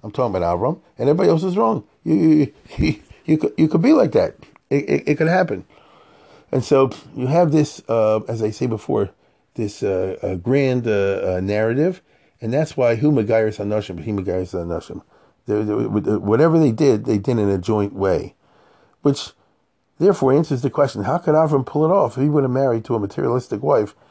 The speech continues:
he would have married one of these girls from the rich neighborhoods in New York, uh,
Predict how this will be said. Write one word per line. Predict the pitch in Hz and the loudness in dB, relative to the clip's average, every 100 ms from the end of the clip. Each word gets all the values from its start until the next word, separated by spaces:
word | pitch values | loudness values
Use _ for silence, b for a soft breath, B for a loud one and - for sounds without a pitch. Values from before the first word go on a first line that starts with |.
| b b - | b b -2
he | |
would | 135 | 0
have | 120 | 2
married | 120 120 | 2 2
one | 110 113 | 2 0
of | |
these | 101 | -2
girls | 104 131 - | 0 -2 -2
from | 104 | -4
the | 95 | -2
rich | 123 - - b b b | -2 -4 -18 b b b
neighborhoods | 123 120 117 104 | -4 -2 0 0
in | 110 | 0
New | 147 | 2
York, | 196 135 - b b b - | 2 2 -4 b b b -6
uh, | 123 117 | 0 2